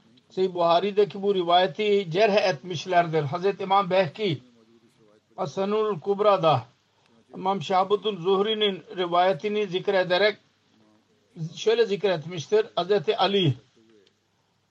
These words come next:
Hazreti Ebu Bakır'ın biatini Hazreti Fatma'nın vefatı <clears throat>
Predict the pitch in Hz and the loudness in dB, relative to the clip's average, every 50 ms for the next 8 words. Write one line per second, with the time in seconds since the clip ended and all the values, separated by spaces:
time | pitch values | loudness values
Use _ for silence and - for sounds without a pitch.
0 | _ _ _ _ _ 180 165 190 196 - - 196 196 196 208 196 208 196 151 202 | _ _ _ _ _ -10 -6 -6 -6 -6 -6 -10 -6 -6 -2 -2 -2 -2 -2 -2
1 | 202 208 202 190 175 185 190 196 202 208 156 - 208 214 208 185 185 185 202 202 | -4 -4 -4 -6 -8 -6 -2 0 0 0 0 -4 -4 -2 -2 -4 0 -2 -2 -4
2 | 165 - - 185 185 190 190 - 208 208 208 208 196 165 143 - - 165 175 170 | -4 -4 0 0 0 0 0 -2 -2 -2 -2 -4 -6 -8 -10 -12 -8 -6 -6 -6
3 | 139 - - 175 185 185 185 143 - 214 202 185 147 - - _ _ _ _ _ | -6 -2 0 4 4 4 2 2 2 2 2 2 0 -4 -6 _ _ _ _ _
4 | _ _ _ _ 107 _ 117 110 110 113 110 _ 123 117 123 113 98 110 107 110 | _ _ _ _ _ _ _ _ _ _ _ _ _ _ _ _ _ _ _ _
5 | 117 117 _ _ _ _ _ _ _ _ _ _ _ 107 104 _ _ _ 107 104 | _ _ _ _ _ _ _ _ _ _ _ _ _ _ _ _ _ _ _ _
6 | _ 117 113 113 113 113 104 _ 104 104 110 107 - 139 - 131 131 | _ _ _ _ _ _ _ _ _ _ _ _ -20 -16 -16 -16 -14